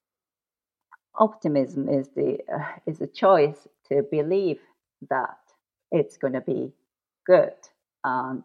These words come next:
if we believe that, we can build our resilience, and it makes it better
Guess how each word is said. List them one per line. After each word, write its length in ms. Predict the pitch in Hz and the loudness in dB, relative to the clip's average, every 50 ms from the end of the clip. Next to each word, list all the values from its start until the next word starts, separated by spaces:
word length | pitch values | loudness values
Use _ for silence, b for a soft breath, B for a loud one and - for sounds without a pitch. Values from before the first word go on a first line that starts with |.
| _ _ - | _ _ -8
if 220 | - 160 156 - | -8 -8 -6 -4
we 180 | 170 - 160 147 | -2 -2 -2 -2
believe 520 | - 151 151 165 180 185 185 185 185 - | -2 -2 -2 2 2 2 2 0 -2 -4
that, 420 | - 147 139 135 123 120 - - _ _ _ _ _ | -2 -2 0 0 -2 -4 -6 -12 _ _ _ _ _
we 140 | 143 143 139 | -2 -2 -2
can 200 | - 151 139 131 | -2 -4 -6 -4
build 460 | - 147 147 139 139 143 143 - - _ - | -2 2 2 2 2 0 -2 -8 -12 _ -4
our 180 | 147 135 131 | -2 -2 0
resilience, 800 | 135 139 135 - 165 165 160 143 - - - - - - 170 - _ _ _ _ _ _ _ - | 0 -2 -2 -4 -6 -6 -4 -4 -4 -6 -6 -8 -10 -12 -14 -14 _ _ _ _ _ _ _ -4
and 960 | 160 147 143 139 143 139 139 139 139 139 135 135 135 135 131 131 135 135 123 - _ _ - - | -4 -2 -2 -2 -4 -4 -4 -6 -6 -6 -6 -6 -6 -6 -6 -6 -6 -8 -8 -10 _ _ -12 -6
it 260 | - 156 - - - - _ | -4 -2 -2 -4 -6 -10 _
makes 460 | - 165 160 160 156 143 - - - | -6 -4 -2 -2 -2 -4 -6 -6 -6
it 200 | 151 139 - - _ _ _ _ _ _ _ _ _ _ _ _ _ | -4 -4 -4 -8 _ _ _ _ _ _ _ _ _ _ _ _ _
better 680 | - 156 151 151 156 - - 147 143 135 143 147 - | 0 0 0 0 -4 -6 -4 -4 -2 -2 -4 -6 -8